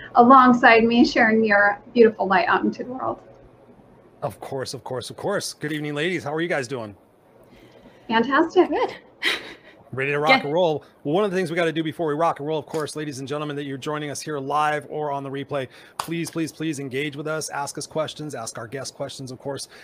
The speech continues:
Speaker 2: This is a conversation where you're kind of eavesdropping and hearing what's going on. So share your experiences, share what works for you, um, and please ask questions and engage with us, 'cause that's what this is for. So thank you guys for being here and spending your time with us.
Speaker 1: Absolutely.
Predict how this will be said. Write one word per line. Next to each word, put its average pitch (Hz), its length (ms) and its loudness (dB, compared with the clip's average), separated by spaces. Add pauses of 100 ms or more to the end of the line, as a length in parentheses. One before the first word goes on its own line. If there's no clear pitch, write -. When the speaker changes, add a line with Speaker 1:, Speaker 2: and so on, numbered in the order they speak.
(120)
Speaker 2:
This 143 200 -8
is 147 100 -10
a 156 40 -8
conversation 147 600 -10
where 131 80 -10
you're 139 100 -8
kind 143 200 -12
of 131 80 -14
eavesdropping 147 680 -6
and 120 100 -12
hearing 143 220 -8
what's 135 180 -10
going 139 220 -10
on. 135 240 -6 (300)
So 127 260 -6
share 156 240 -6
your 156 160 -6
experiences, 143 560 -10
share 151 260 -6
what 147 200 -8
works 147 220 -8
for - 100 -12
you, 135 340 -6 (320)
um, 131 300 -4
and 131 120 -14
please 147 200 -8
ask 139 180 -8
questions 143 400 -8
and 139 100 -8
engage 135 280 -8
with 135 80 -8
us, 117 120 -10
'cause 117 140 -14
that's 131 180 -12
what 117 80 -16
this 120 140 -10
is 131 80 -14
for. 147 240 -8
So 120 280 -10 (220)
thank 131 160 -10
you 139 60 -12
guys 135 180 -8
for 135 120 -12
being 135 260 -10
here 135 120 -8
and 123 80 -10
spending 139 260 -10
your 131 80 -10
time 151 180 -12
with 110 100 -14
us. - 260 -14 (1200)
Speaker 1:
Absolutely. 220 920 -2